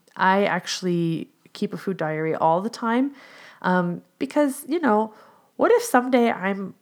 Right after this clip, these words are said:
a little gassy and I'm like, "What did I eat?" Okay, well, usually it's what I ate two days ago that's making me gassy today or yesterday. And sometimes I just don't remember what I'm eating all the time, which is also bad. <laughs> Um,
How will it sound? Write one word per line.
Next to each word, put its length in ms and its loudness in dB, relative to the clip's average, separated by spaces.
a 60 0
little 220 2
gassy 760 -8
and 120 -8
I'm 140 -4
like, 320 -8
"What 100 -6
did 180 -2
I 220 0
eat?" 400 -8
Okay, 420 -8
well, 140 0
usually 500 0
it's 280 -4
what 120 0
I 60 2
ate 340 -2
two 160 -8
days 300 -6
ago 260 0
that's 240 -2
making 340 -6
me 100 -4
gassy 420 -2
today 600 -4
or 380 -4
yesterday. 720 -4
And 240 -10
sometimes 380 -10
I 60 0
just 200 -6
don't 160 -2
remember 400 -2
what 160 0
I'm 180 -8
eating 320 -4
all 140 -4
the 100 -6
time, 360 -8
which 180 -4
is 100 -6
also 240 -2
bad. 540 -4
<laughs> 640 -2
Um, 320 0